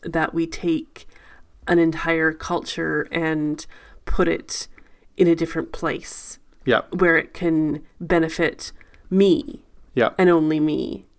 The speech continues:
Speaker 1: And that's such a dangerous attitude. And, uh,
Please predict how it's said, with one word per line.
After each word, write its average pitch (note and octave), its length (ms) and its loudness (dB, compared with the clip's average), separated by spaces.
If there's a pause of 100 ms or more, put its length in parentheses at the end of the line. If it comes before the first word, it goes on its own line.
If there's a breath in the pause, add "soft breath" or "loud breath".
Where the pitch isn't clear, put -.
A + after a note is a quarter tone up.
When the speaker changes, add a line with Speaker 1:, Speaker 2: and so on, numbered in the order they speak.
(1040 soft breath)
Speaker 1:
And E3 120 -2
that's - 240 -2
such - 480 -2 (120)
a D#3 520 -2 (460)
dangerous E3 920 4 (220)
attitude. F3 840 -6
And, E3 360 -2 (100)
uh, E3+ 80 -4